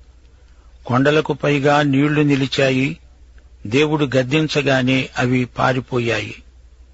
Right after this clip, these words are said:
నీ ఉరుము శబ్దము విని అవి త్వరగా పారిపోయాయి.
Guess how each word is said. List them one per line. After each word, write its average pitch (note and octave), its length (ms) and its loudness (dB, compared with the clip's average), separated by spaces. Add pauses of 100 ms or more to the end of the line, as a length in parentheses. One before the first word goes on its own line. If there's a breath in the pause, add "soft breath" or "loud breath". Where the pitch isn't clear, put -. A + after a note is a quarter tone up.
(480)
నీ C#3+ 160 2
ఉరుము C#3+ 420 2
శబ్దము D#3 480 0
విని C#3+ 420 0 (200)
అవి C3 200 0
త్వరగా C#3+ 520 0
పారిపోయాయి. A2+ 880 -4